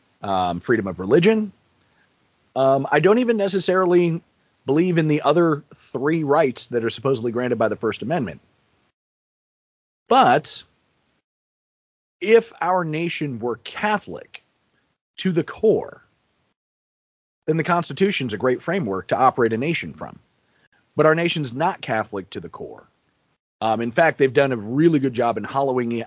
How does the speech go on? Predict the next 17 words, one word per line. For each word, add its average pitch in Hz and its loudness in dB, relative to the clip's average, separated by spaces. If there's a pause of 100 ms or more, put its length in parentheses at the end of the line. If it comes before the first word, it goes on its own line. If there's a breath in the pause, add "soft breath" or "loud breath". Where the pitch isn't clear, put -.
out 107 -2
even 131 -2
the 110 -4
last 107 -4
vestiges 104 -4
of 90 -16
Christendom 101 -2
from 220 0
that 87 -10
core. - -12 (880 soft breath)
And 143 0
so, 139 4 (220)
as 147 0
far 170 2
as 143 0
I'm 175 0
concerned, 110 -4